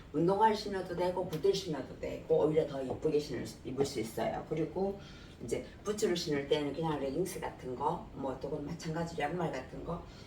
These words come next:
연결되는 거를 입어주시면, 아, 신어주시면 좋고요.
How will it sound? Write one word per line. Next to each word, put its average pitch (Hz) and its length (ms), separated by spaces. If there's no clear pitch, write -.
연결되는 170 600
거를 135 280
입어주시면, 127 720
아, - 80
신어주시면 131 680
좋고요. - 480